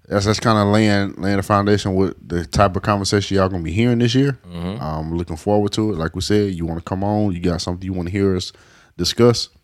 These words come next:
Speaker 1: let us know. Drop in the comments, email us, give us a, uh,
Speaker 2: Mm-hmm.
Speaker 1: inbox or a D M.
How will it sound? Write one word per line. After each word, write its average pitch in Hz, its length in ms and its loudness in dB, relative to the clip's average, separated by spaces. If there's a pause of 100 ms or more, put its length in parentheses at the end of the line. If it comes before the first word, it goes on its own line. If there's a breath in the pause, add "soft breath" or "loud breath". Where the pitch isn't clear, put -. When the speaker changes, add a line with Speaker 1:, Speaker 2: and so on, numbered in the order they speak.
(280)
Speaker 1:
let 98 200 2
us 123 120 2
know. 90 360 0 (100)
Drop 90 240 -2
in 107 60 0
the 101 60 -4
comments, 107 640 2 (140)
email 104 420 2
us, 73 140 -8
give 85 240 -4
us 98 160 -4
a, 92 80 -4
uh, 92 420 -2
Speaker 2:
Mm-hmm. 139 260 -2
Speaker 1:
inbox 101 300 6
or 101 100 0
a - 20 0
D 101 220 -2
M. 87 280 -6